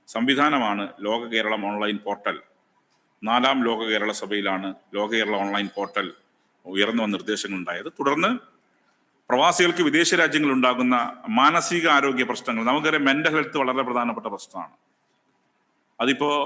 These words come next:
നാട്ടിൽ മാത്രമല്ല, അഹ്, പ്രവാസ ലോകത്തേക്ക് പോകുമ്പോൾ ലോൺലിനെസ്സിന്റെ ഭാഗമായും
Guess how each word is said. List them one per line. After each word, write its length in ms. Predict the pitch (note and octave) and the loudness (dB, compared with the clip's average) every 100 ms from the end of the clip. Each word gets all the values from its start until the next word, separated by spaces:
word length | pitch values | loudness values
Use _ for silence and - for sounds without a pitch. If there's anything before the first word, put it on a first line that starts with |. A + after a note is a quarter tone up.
| - - _ | -6 -14 _
നാട്ടിൽ 380 | A#2 A#2+ C3 D#3 | 0 0 2 0
മാത്രമല്ല, 520 | C#3 A#2+ A#2+ A#2 G2 | 0 0 0 -2 -2
അഹ്, 720 | A2+ D3+ - _ _ _ - A#2 | -4 -6 -16 _ _ _ -8 -4
പ്രവാസ 360 | C3+ C#3+ F3 E3+ | 0 4 4 4
ലോകത്തേക്ക് 680 | F#3 F#3 D3+ D#3 - E3 D#3 | 2 2 0 0 0 0 0
പോകുമ്പോൾ 320 | D3+ D3+ C#3+ | 0 0 0
ലോൺലിനെസ്സിന്റെ 640 | B2+ C#3 D3+ D3 - C#3 | 2 2 0 0 0 -2
ഭാഗമായും 800 | C3 B2 B2 B2+ B2 A#2+ C3+ D#3 | 0 0 0 0 0 0 -4 -8